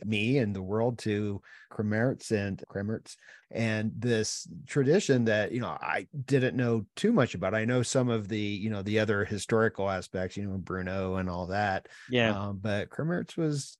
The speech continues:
Speaker 1: new to me. So I, I'm very grateful for you doing this work.
Speaker 2: Great. Thanks a lot for inviting me, Nick. This was a great conversation. Enjoyed it.
Speaker 1: Okay, wonderful. Thank you. And that's a wrap on episode ninety-four of Rebel Spirit Radio.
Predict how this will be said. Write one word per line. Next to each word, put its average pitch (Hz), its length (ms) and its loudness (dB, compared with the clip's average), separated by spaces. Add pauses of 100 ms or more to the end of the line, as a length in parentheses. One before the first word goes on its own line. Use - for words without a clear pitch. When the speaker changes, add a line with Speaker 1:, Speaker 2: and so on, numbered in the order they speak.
Speaker 1:
new 120 280 2
to 120 100 0
me. 85 220 -6
So 95 500 -4
I, 110 380 0
I'm 110 180 0
very 117 260 2
grateful 104 380 0
for 95 180 -6
you 95 360 -4 (280)
doing 113 240 0
this 101 240 -8
work. 98 360 -8 (680)
Speaker 2:
Great. 107 300 2 (400)
Thanks 147 180 6
a 160 40 8
lot 135 240 8
for 135 80 2
inviting 120 340 4
me, 113 80 2
Nick. 107 240 -2
This 113 160 -10
was 107 140 -6
a 104 40 -8
great 113 240 0
conversation. 107 680 -2
Enjoyed 104 400 -6
it. 113 140 -12 (580)
Speaker 1:
Okay, 87 120 -14 (100)
wonderful. 92 480 -10
Thank 139 200 -2
you. 80 240 -10 (640)
And 104 480 -8
that's 98 220 -4
a 92 60 0
wrap 110 420 4
on 95 240 4
episode 92 580 2
ninety-four 117 920 4
of 85 340 2
Rebel 104 240 4
Spirit 104 380 2
Radio. 76 500 0